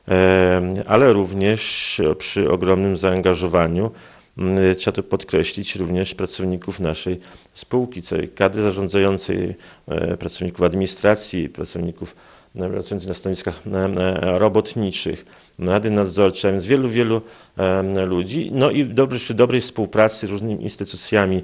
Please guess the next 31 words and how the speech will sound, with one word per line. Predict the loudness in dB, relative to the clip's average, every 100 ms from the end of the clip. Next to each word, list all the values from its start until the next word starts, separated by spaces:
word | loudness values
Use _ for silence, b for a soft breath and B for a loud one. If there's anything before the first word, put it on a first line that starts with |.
| B B
zarówno | -2 0 2 0 0 0 B -4
miejskimi, | 0 0 -4 -4 -2 0 -2
to | -8 -10
trzeba | -4 -4
podkreślić, | -4 -4 -6 -6 -12
i |
powiatowymi, | -2 2 2 0 -2 -4
którzy, | -4 -8 -4 -6 B B B 0
e, | 0
i | 4
wojewódzkimi, | 8 8 6 0 -4 -2 0 -2
którzy, | -6 -8 -6 -6
z | -6
którymi | -6 -6
współpracujemy, | -4 -4 -2 -2 0 0 2 0 -4 -8 B B
e, | 0 0 2
i, | -2 -2 -4 -2
e, | 0 2 0 -6 -8 -10 -8
chodzi | -6 -4 0
o, | 0 0 -2 -6 -6 -6 -6 -6 -6
e, | -8 -12 b _
szybkość | -14 -6 -4 -2
wydawania | 0 0 0
na | -2
przykład | -2 -6 -4
decyzji, | -6 -6 -2 -2 0 -2 -2 -4 B B _
tam | -8
zgodnie | -4 -4 -4
oczywiście | -4 -6 -6
z | -6
przepisami, | -6 -6 -6 2 2 4 0 -2 -4